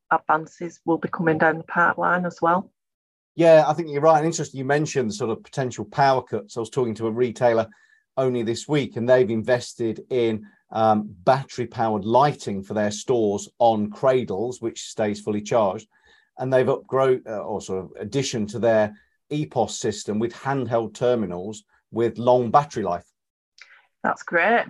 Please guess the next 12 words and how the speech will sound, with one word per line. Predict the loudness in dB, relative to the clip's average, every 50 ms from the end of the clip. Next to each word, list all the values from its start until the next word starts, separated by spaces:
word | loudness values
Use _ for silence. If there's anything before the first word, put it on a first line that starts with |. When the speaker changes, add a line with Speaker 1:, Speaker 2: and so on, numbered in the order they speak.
| _ _ _ _ _ _ _ _ _ _ _ _
Speaker 2:
So | 2 4 8
Speaker 1:
That | 8 8 8 6
sounds | 2 0 -4 -2
fantastic. | 0 0 0 0 0 0 0 0 0 _ -6 -4 0
Yeah, | 0 0
so | 0 0 0 -2
it's | 0 0 0
all | 2 2 2 2
those | 2 0 -2 -2 -4
sorts | -4 -4 -4 -4 -4 -10
of | -10 -10
initiatives | -8 -8 -8 -6 -2 0 0 2 2 2 0 0 0